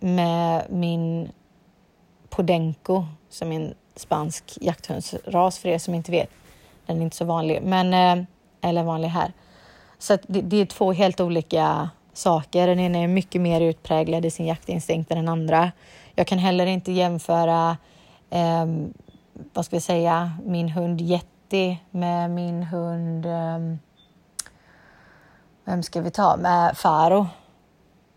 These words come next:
Båda de har jakt i sig, men Faro är extremt följsam. Yeti är extremt självständig, fortfarande natt och dag. Så att jag, man kan, man kan, det är liksom, man gör sig själv en björntjänst när man jämför med hundar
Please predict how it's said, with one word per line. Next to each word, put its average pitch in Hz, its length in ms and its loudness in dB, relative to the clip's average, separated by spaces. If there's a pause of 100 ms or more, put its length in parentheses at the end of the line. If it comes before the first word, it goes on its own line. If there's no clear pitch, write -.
(160)
Båda 185 460 4
de 196 220 4
har 180 80 0
jakt 196 340 0
i 170 140 0
sig, 160 220 0
men 170 160 -2
Faro 170 320 2
är 175 140 2
extremt 190 640 0
följsam. 170 680 -2 (340)
Yeti 180 320 -2
är 165 40 4
extremt 180 720 2
självständig, 170 800 0 (140)
fortfarande 170 720 -2
natt 160 300 -4
och 175 80 -2
dag. 220 320 6 (840)
Så - 140 2
att 185 120 2
jag, 196 340 2
man 202 160 2
kan, 202 240 -2
man 202 140 2
kan, 208 240 -2
det 214 80 4
är 208 80 4
liksom, 202 360 0
man 202 120 2
gör 202 120 2
sig 208 140 -4
själv 202 200 2
en 190 100 0
björntjänst 190 640 0
när 196 60 -4
man 185 120 -2
jämför 175 420 0
med 170 180 0
hundar 170 460 0